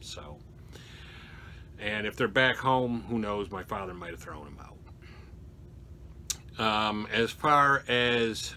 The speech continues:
uh, cards and dice for Status Pro baseball and football, for baseball, I have the nineteen nineteen, the nineteen sixty-eight, and the nineteen seventy-five seasons.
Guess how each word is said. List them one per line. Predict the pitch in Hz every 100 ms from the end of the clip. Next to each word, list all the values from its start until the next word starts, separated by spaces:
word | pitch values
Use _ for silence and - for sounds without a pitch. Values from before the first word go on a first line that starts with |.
| -
uh, | 98 98 95 95 92 -
cards | - 135 131 127 110 -
and | 107 107 104 95
dice | 110 113 107 -
for | - - 98 98 95 87
Status | - - 117 110 - -
Pro | - 208 208 107 190 - - - - - - - -
baseball | 90 - - - - 160 - 117 -
and | 147 - - -
football, | - - - - 71 71 - - - - - - - - - - - - - - -
for | - 131
baseball, | 104 175 196 - 143 135 127
I | 120
have | 120 113
the | 107
nineteen | 120 139 135 - 135 123
nineteen, | 120 117 - 131 117 101
the | 101
nineteen | 113 120 - 120 -
sixty-eight, | - - - 101 92 95 -
and |
the | 90
nineteen | 92 90 - 87
seventy-five | 78 95 - 80 87 76 73
seasons. | - - - - - - -